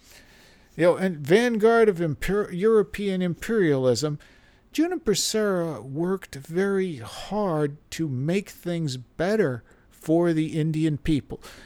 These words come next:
Did he do enough? Maybe he didn't. I, yeah,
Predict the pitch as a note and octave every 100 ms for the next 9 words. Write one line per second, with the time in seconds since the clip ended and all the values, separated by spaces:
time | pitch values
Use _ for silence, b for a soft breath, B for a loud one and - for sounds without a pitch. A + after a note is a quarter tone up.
0 | B - D4 C#4+ C4 C4+ C4+ B3+ B3 A#3+
1 | - G3+ C4 C4 B3+ A3+ E3+ G3+ D3+ C#3
2 | A2 A2+ G#2 - - F#3+ G#3 G3 G#3